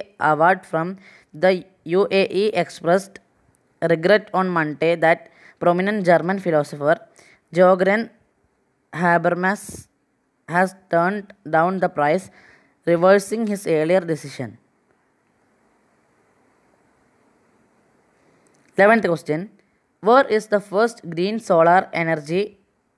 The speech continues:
harras-, harnessing plant situated? Answer, Sikkim. Indian Army inaugurates its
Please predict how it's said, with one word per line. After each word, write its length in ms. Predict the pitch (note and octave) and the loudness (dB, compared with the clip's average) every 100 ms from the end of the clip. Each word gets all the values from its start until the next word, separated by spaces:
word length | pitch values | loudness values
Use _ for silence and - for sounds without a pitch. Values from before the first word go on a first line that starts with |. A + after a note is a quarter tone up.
| - | -14
harras-, 500 | E3+ E3+ E3+ F3 - _ | 0 2 4 2 -2 _
harnessing 720 | D3+ F3+ E3+ F#3 F#3 G#3 A3 - _ _ _ | -2 0 0 -2 -4 -8 -10 -14 _ _ _
plant 300 | D#3+ F3 F#3+ | -2 -2 -6
situated? 580 | D#3 D3+ C#3+ B2+ A#2 C#3 _ _ _ _ _ _ _ | -10 -6 -6 -8 -12 _ _ _ _ _ _ _ _
Answer, 480 | E3 D#3+ D3 G3 - _ | 0 0 2 -2 -2 _
Sikkim. 560 | - F#3+ _ E3+ C#3 - _ _ _ _ _ _ _ _ _ | -14 -14 _ -10 -10 -12 _ _ _ _ _ _ _ _ _
Indian 340 | G#3+ A#3+ B3+ | 0 2 4
Army 420 | A3 F#3 F#3 F#3+ | 4 2 0 -4
inaugurates 500 | F3 D#3 D#3 D#3+ E3 | -4 -2 -2 -2 -6
its 300 | - D#3+ - | -8 -8 -8